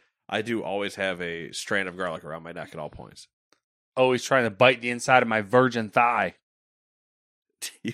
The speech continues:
Speaker 1: got some weird vampires. <laughs>
Speaker 2: Uh,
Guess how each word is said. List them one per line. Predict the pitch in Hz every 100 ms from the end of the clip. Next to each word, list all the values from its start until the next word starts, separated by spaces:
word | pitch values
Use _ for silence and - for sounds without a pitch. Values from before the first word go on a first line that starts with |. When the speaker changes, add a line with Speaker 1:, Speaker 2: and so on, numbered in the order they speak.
| -
Speaker 1:
got | 147 -
some | 131 160
weird | 220 110 - 135
vampires. | 131 - - 120 - 175 - - 262 -
<laughs> | 285 - - - - - - - - - - _ _ _ -
Speaker 2:
Uh, | 131 127 120 113 104 98